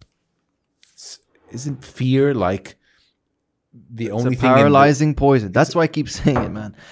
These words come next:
Speaker 2: That's the way I thought. It's fear, fear. It's a paralyzing poison.
Speaker 1: Mm.
Speaker 2: And fear, pain. They're so close.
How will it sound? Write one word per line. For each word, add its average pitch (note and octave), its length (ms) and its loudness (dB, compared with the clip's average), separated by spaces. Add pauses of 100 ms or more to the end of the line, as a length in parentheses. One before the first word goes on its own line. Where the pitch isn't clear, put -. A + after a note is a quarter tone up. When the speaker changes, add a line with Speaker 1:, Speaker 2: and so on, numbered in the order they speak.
(180)
Speaker 2:
That's C#3+ 200 0
the C3+ 80 -8
way C3 200 -2
I - 20 -4
thought. B2+ 240 -4
It's B2 100 -4 (140)
fear, D#3+ 440 2
fear. F#3 360 2 (200)
It's - 200 -10
a G2+ 100 -6
paralyzing D3 760 4
poison. B2 480 0
Speaker 1:
Mm. A2+ 100 -12 (260)
Speaker 2:
And - 180 -6
fear, D#3 540 2 (240)
pain. D3+ 500 4 (2000)
They're A#2 120 -6
so C3+ 280 -2
close. A#2+ 640 -6